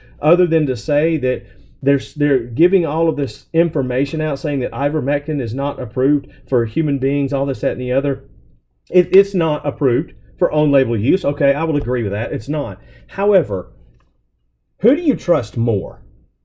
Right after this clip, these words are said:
Do you trust the C D C, or do you trust the doctors who are actually prescribing this stuff and have been prescribing this stuff for years for use in human beings? Who are you gonna trust more?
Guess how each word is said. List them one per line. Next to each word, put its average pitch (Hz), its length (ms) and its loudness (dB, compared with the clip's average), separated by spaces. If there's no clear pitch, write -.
Do 135 60 -2
you 151 140 4
trust 220 400 -2
the 165 100 0
C 180 280 -2
D 175 180 0
C, 160 500 -4
or 139 80 4
do 135 80 0
you 139 100 0
trust 185 400 -2
the 131 80 0
doctors 131 580 -4
who 120 140 -2
are 117 160 -4
actually 139 440 -6
prescribing 147 720 -4
this 104 120 -4
stuff 110 280 -6
and 143 200 0
have 170 720 -6
been 151 180 2
prescribing 120 640 -4
this 107 160 -4
stuff 110 320 -4
for 131 180 2
years 110 720 -2
for 156 120 4
use 165 360 -2
in 147 100 -2
human 139 300 -2
beings? 127 480 -6
Who 262 200 2
are 220 40 -2
you 208 200 4
gonna 175 200 0
trust 107 360 -8
more? 98 340 -6